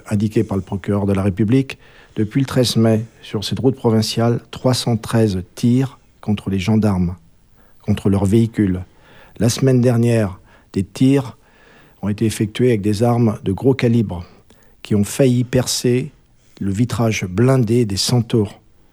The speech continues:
Il faut changer les vitres, des vitres de plusieurs centimètres d'épaisseur. Des carjackings, cinquante-six carjackings.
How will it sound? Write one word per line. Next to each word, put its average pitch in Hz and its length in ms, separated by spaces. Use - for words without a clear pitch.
Il - 60
faut - 120
changer 120 300
les 117 120
vitres, 110 340
des 95 100
vitres 110 160
de 95 60
plusieurs 117 340
centimètres 110 460
d'épaisseur. 101 560
Des 120 80
carjackings, 131 800
cinquante-six 127 680
carjackings. 104 680